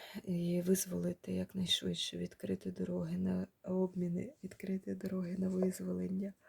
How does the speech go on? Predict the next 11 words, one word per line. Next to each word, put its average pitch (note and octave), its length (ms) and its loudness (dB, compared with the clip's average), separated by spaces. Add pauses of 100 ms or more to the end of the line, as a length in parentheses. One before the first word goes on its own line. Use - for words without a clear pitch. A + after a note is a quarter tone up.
(320)
Закликаю G3+ 760 0
вищі G3 340 -2
сили, G#3 400 -8 (380)
прошу. G#3+ 540 -4 (2000)
Да G3+ 80 12
припиняться G3+ 880 0
всі G3 420 2
агресивні F#3+ 720 4
дії F3+ 420 2
в F3+ 40 0
відношенні, F3+ 840 0